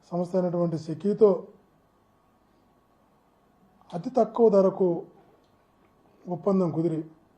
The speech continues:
కేవలం రెండు రూపాయల నలభై తొమ్మిది పైసలకు, including interest rate transmission ఖర్చులతో కలిపి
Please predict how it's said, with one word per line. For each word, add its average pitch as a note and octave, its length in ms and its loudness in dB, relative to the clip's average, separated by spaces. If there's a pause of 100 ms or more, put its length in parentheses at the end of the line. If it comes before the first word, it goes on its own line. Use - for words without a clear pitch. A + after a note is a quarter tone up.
(380)
కేవలం G3 320 2
రెండు F3 220 -2
రూపాయల F3+ 380 0
నలభై D#3 340 -2
తొమ్మిది D3+ 260 -8
పైసలకు, E3 560 -4 (680)
including F#3+ 480 0 (100)
interest F#3+ 460 -6
rate G#3 260 -2 (340)
transmission F3 600 -4 (120)
ఖర్చులతో G#3 440 -2
కలిపి C3 280 -10